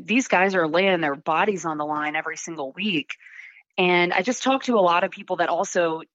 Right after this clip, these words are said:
you know, spend time, some time over with the Raiders as well. And it was a completely different atmosphere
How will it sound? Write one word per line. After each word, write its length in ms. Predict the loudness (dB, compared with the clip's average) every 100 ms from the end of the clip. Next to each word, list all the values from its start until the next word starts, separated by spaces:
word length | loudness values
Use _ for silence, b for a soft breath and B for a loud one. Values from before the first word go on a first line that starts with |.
| _
you 120 | -8
know, 220 | -4 -4 -6
spend 320 | -4 -2 -2
time, 440 | -2 0 0 -2
some 260 | -4 -4 -2
time 340 | -2 0 2
over 260 | 0 0 0
with 120 | -2
the 100 | 0
Raiders 460 | 0 2 2 0 -2
as 140 | -6
well. 320 | 0 2 2
And 140 | 0 -2
it 60 |
was 120 | -6 -12
a 40 |
completely 500 | -18 -16 -12 -10 -8
different 380 | -8 -6 -6 -2
atmosphere 880 | -2 -2 -2 -6 -6 -6 -4 -2 -4